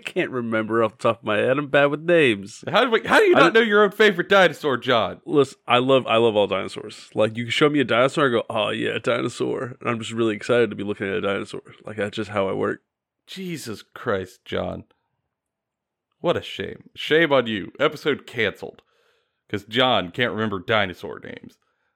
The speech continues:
Speaker 2: Um, well, John, for people who are normal, uh, it was just one of those questions that you were like, "Oh, yeah,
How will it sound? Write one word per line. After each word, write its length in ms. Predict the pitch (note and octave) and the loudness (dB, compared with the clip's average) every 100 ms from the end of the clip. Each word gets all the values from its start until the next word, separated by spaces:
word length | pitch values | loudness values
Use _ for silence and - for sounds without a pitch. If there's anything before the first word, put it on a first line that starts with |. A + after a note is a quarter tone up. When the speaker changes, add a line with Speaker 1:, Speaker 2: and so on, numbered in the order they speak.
| _ | _
Speaker 2:
Um, 460 | - A2 G2 F2+ G2+ _ _ _ _ _ _ _ - | -2 0 0 -6 -14 _ _ _ _ _ _ _ -6
well, 360 | - F3 D#3+ - _ A2 | 0 0 0 -8 _ -8
John, 360 | A2 F#2+ F#2 | -2 0 0
for 200 | A2+ C#3 | -4 -6
people 600 | B2+ C#3 C3 B2 A2 G2+ _ - | -2 -2 0 -2 -2 -8 _ -4
who 140 | B2+ | -2
are 80 | A#2 | 0
normal, 920 | G#2+ B2 C#3 C#3+ D3+ C3+ G#2 F#2 - _ _ _ _ _ - | 0 0 4 6 4 2 -2 -4 -8 _ _ _ _ _ -4
uh, 240 | G2+ F#2+ - | 0 0 0
it 80 | B2+ | -4
was 160 | B2 | -4
just 200 | - F3 | -4 -4
one 100 | F#3 | -2
of 40 | F3 | -2
those 140 | E3+ | -2
questions 420 | - F#3+ - F2+ | -2 -4 -4 -6
that 140 | F#2+ G#2 | -4 -2
you 100 | A2+ | 0
were 100 | A2 | 0
like, 240 | G#2 G#2 - | 2 0 -2
"Oh, 140 | B3+ - | -4 -4
yeah, 200 | G#3+ | -8